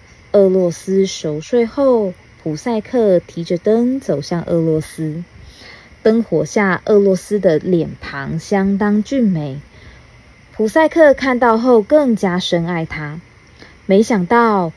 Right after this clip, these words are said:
灯油不小心滴在俄洛斯手臂上。醒来的俄洛斯伤心生气地说：“你不信任我，没有资格当我的妻子，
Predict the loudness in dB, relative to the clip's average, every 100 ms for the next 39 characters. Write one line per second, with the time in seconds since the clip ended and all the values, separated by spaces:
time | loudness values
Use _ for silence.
0 | -14 -2 2 2 2 0 2 -2 0 -2
1 | -2 -4 -2 -2 -2 -4 -2 -2 0 0
2 | 0 -2 -2 -2 -4 -8 -6 -2 -2 -2
3 | -8 _ -20 -20 -20 -20 -20 -14 0 2
4 | 4 4 4 4 2 4 2 2 0 2
5 | 0 0 0 -2 0 0 -2 -4 -4 -4
6 | -4 0 2 2 -6 -16 _ _ -20 -20
7 | -20 -20 -4 -2 2 2 2 2 4 4
8 | 2 0 -4 -16 -20 _ 2 4 4 2
9 | -2 -2 2 2 2 0 2 2 0 -4
10 | -4 -4 -8 -10